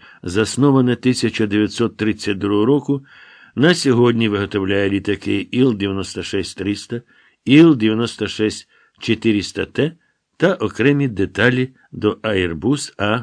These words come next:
триста двадцять. Було змушене звільнити тисячу працівників, а чистий збиток підприємства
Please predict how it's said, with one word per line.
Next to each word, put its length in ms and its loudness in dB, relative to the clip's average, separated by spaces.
триста 420 -6
двадцять. 640 -12
Було 300 6
змушене 840 4
звільнити 760 6
тисячу 600 0
працівників, 1000 -2
а 160 -6
чистий 500 -8
збиток 680 -2
підприємства 1000 -10